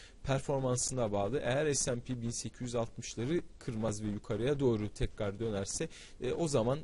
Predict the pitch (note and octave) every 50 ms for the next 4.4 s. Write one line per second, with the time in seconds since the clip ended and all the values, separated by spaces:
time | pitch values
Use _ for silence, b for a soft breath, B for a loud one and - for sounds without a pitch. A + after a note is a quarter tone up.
0 | - - A#2 A2 A#2 A#2 A#2+ A#2+ B2 B2 C#3+ E3 D#3+ D3+ C#3 B2 A2+ - - -
1 | A2 G#2+ A2 A2 A2 A2 A2 A2 A2 G#2+ G#2 - - G#2 G#2 G2 G#2+ A2+ B2+ -
2 | - - - C3+ C3 B2+ - - C3+ C#3+ C#3+ C3 A#2+ - - A#2 A2+ A#2+ B2 B2
3 | B2 A2+ G2+ G2 G2+ A#2+ C#3+ - B B B B B - - - - - - C#3+
4 | B2 - - C3 C3 C#3+ - -